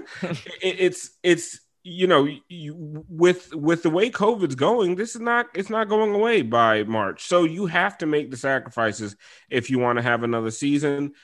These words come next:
Speaker 2: The idea of them traveling around from city to city to play in front of five thousand people, first of all,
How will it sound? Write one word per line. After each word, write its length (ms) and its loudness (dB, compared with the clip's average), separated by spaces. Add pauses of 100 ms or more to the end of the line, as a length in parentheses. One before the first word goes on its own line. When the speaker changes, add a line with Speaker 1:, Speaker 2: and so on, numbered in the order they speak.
(300)
Speaker 2:
The 100 2
idea 640 2
of 260 -2
them 160 -2
traveling 640 0
around 320 0
from 160 -10
city 320 -8
to 100 -4
city 300 -4
to 100 -2
play 300 -4
in 100 -4
front 220 -4
of 100 -8
five 260 0
thousand 300 0
people, 500 -4 (460)
first 220 4
of 80 0
all, 180 2